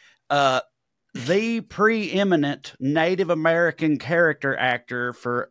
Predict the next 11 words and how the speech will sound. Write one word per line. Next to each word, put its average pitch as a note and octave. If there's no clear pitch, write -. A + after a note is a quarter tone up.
upwards D3
of B2
sixty F#3
years C3+
in D3
Hollywood. B2
Starting D3
in C#3+
the C3
early E3
thirties, C3+